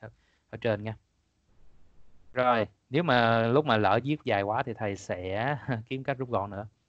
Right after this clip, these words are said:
Nhưng mà trước mắt như vậy ha. Trong khi số liệu cho hai thằng này thì giống nhau ở cái hàm lượng sản, cái, cái lượng sản xuất, thì chúng lại khác nhau ở cái việc tiêu thụ.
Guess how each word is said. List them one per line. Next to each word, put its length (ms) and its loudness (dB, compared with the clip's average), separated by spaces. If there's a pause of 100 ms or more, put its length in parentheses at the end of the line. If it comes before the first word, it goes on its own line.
(120)
Nhưng 80 -2
mà 40 0
trước 180 -4
mắt 120 -4
như 100 -4
vậy 140 -4
ha. 120 -2 (440)
Trong 320 2
khi 420 2
số 300 0
liệu 340 -2
cho 600 0 (720)
hai 200 2
thằng 200 -2
này 200 -4
thì 120 -6
giống 280 -6
nhau 260 -4
ở 220 -4
cái 200 -6
hàm 240 -8
lượng 140 -8
sản, 140 -14 (160)
cái, 100 -2
cái 160 -4
lượng 140 -2
sản 160 -12
xuất, 200 -4 (680)
thì 300 0 (120)
chúng 360 -4
lại 580 -2 (720)
khác 320 -4
nhau 340 -2
ở 300 -2 (100)
cái 100 -10
việc 200 -12
tiêu 140 -14
thụ. 140 -14